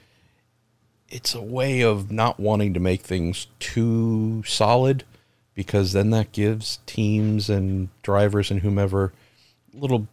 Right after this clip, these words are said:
sense of comfort. Um, they often get really grumpy when you say,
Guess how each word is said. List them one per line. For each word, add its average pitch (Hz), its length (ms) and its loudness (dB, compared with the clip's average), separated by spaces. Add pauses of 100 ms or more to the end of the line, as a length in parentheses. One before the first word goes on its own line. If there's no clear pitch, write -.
sense - 360 0
of - 80 -6
comfort. - 480 -10 (480)
Um, 95 420 -2 (180)
they 104 120 -18
often 127 340 -8
get 101 160 -12
really 101 220 -16
grumpy 95 400 -4
when 80 180 -4
you 76 80 -4
say, 82 320 0